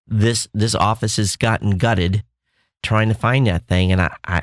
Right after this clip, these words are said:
I think I've lost it. I, I just, I, I knew I used it sometime this year,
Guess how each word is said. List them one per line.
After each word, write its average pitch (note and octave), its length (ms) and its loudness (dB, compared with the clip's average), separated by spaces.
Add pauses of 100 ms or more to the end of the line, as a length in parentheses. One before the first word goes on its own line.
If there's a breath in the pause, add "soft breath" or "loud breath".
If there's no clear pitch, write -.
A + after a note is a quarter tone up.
I F2 140 0
think F#2+ 240 -4
I've F#2+ 160 0
lost G#2+ 400 -2
it. F2+ 60 -2
I, F2+ 140 0
I E2+ 100 -2
just, F2+ 340 -2 (180)
I, G#2 220 -2
I A2 80 2
knew B2+ 240 2
I F3+ 60 0
used D3 340 0
it C#3 100 -4
sometime F2+ 480 0
this F2 240 -2
year, F2 340 0